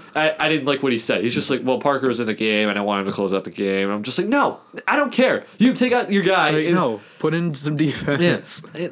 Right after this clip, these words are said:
Speaker 1: You're already not a good defensive team, so why leave your worst defender out there? And he's not even gonna try.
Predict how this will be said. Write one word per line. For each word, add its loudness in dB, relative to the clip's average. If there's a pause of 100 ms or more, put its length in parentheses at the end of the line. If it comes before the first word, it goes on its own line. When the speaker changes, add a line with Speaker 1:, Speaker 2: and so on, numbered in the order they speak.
(120)
Speaker 1:
You're 2
already 2
not 2
a -2
good -2
defensive 0
team, 2
so 2
why 4
leave 2
your 4
worst 2
defender 2
out 2
there? 2
And 2
he's 2
not 4
even 0
gonna 2
try. 2